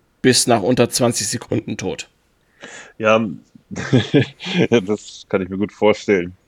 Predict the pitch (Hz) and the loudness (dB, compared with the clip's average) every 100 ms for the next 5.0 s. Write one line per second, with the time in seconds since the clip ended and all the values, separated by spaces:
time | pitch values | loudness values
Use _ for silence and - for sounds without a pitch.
0 | _ - 104 104 110 92 - 113 131 139 | _ -2 0 2 2 0 0 0 0 0
1 | 139 110 113 - 110 104 101 104 110 107 | 0 0 -4 -2 -4 -2 -6 -4 -8 -10
2 | 101 101 101 98 - 104 85 85 90 - | -14 -10 -8 -8 -6 -4 -2 -2 -2 -4
3 | - 98 95 82 101 - 110 - 107 101 | -8 -6 -4 -4 -8 -10 -12 -8 0 0
4 | - 95 87 - 82 82 85 - 78 | 0 -6 -8 -10 -10 -10 -10 -8 -6